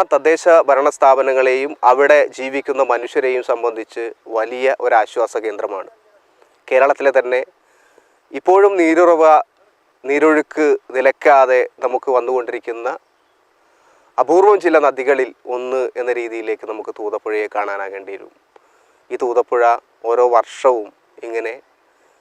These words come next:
ശോഷിച്ച്, ശോഷിച്ചില്ലാതായിക്കൊണ്ടിരിക്കുകയാണ്. ചെറിയ, ആ,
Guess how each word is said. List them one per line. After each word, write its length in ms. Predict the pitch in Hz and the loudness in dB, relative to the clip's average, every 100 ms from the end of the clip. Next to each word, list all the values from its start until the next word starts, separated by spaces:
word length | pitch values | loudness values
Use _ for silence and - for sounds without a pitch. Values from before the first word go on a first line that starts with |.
| _ | _
ശോഷിച്ച്, 580 | - 123 123 135 - 127 117 - - | -4 -2 -2 -6 -6 -4 -4 -6 -6
ശോഷിച്ചില്ലാതായിക്കൊണ്ടിരിക്കുകയാണ്. 1400 | 117 113 131 117 113 110 107 - 104 98 101 98 - _ _ _ _ _ _ _ _ _ _ _ _ _ _ _ _ _ _ _ _ - | -6 -6 -10 -4 -2 -2 -2 -6 -10 -12 -14 -18 -20 _ _ _ _ _ _ _ _ _ _ _ _ _ _ _ _ _ _ _ _ -2
ചെറിയ, 360 | 156 151 175 175 156 - - _ _ _ _ _ _ _ 208 _ _ _ _ | 0 2 2 2 2 -2 -20 _ _ _ _ _ _ _ _ _ _ _ _
ആ, 80 | - | -12